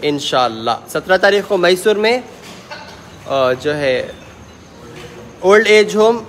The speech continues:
अठारह तारीख को होसूर में मिलूँगा बिस्मिल्लाह फंक्शन हॉल, इक्कीस तारीख को मुंबई में मुम्ब्रा चार मीनार लॉन।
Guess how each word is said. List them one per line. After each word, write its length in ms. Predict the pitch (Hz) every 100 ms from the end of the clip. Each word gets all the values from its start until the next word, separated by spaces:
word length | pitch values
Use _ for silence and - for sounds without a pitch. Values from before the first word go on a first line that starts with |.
| -
अठारह 280 | 196 180 185
तारीख 300 | 196 196 190
को 100 | 190
होसूर 400 | 180 196 190 214
में 200 | 196 139 - - - - - - - - 165
मिलूँगा 320 | 180 202 196
बिस्मिल्लाह 560 | 165 165 202 202 202 175 - -
फंक्शन 440 | 165 165 190 160
हॉल, 240 | 156 127 - - - - -
इक्कीस 260 | 156 196 190
तारीख 280 | 190 190
को 100 | 196
मुंबई 340 | 165 165 180 190
में 120 | 202
मुम्ब्रा 400 | 180 165 170 180
चार 260 | 180 165 156
मीनार 300 | 156 156 143
लॉन। 220 | 135 123